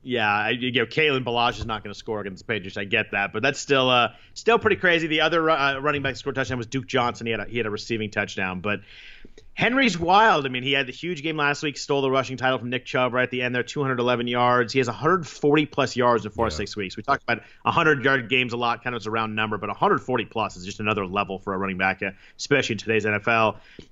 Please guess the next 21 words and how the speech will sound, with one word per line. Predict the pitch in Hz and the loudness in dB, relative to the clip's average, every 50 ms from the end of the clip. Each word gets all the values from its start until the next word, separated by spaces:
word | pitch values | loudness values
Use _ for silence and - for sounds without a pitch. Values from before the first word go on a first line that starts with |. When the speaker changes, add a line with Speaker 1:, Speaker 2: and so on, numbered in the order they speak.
| - - | -6 -2
Speaker 1:
Uh, | - 131 - - | 2 2 2 4
he's | 139 185 190 | 2 2 4
the | 202 240 | 4 4
one | 202 196 202 226 226 220 | 6 6 4 4 4 4
guy | 220 214 214 | 4 4 4
that | 214 208 185 139 | 4 2 0 0
game | 139 170 175 185 | 0 0 0 0
script | 175 - - 185 - | -2 -4 -6 -6 -4
could | - 180 | -4 -4
hurt | 156 160 170 175 | -2 -2 -2 -2
him, | 170 180 | -2 -2
though. | 175 180 175 | 0 0 0
Him, | 147 151 165 165 | 0 0 -2 -2
both | 131 160 175 180 | 0 -2 -2 -2
him | 127 151 156 156 | -2 -2 -2 0
and | 160 160 156 - | 0 -2 -2 -4
Cook. | - 156 156 160 156 - - | -2 -2 0 0 -2 -2 -4
Uh, | 120 120 113 | -2 -2 0
I | 123 135 | 0 0
think | 139 180 - | 0 -2 -4
Cook, | - - - 170 165 165 | -4 -2 0 0 0 0